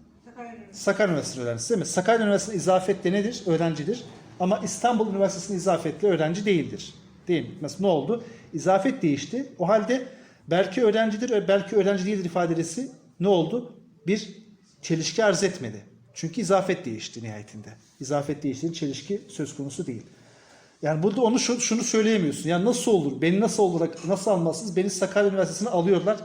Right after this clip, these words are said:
Speaker 2: İddia edemezsin değil mi? O zaman oranın öğrencisi olduğu için alıyorlar derler nihayetinde. Çelişki yok yani. Adamların tavrında da bir çelişki yok nihayetinde. Ee,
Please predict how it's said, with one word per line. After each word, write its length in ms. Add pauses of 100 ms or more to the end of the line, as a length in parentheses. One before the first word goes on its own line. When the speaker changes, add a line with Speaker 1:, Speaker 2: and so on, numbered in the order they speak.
(280)
Speaker 2:
İddia 280
edemezsin 400
değil 200
mi? 40 (360)
O 120
zaman 340
oranın 200
öğrencisi 380
olduğu 120
için 180
alıyorlar 340
derler 240
nihayetinde. 400 (240)
Çelişki 420
yok 240
yani. 160
Adamların 380
tavrında 400
da 60
bir 60
çelişki 320
yok 140
nihayetinde. 420 (1500)
Ee, 580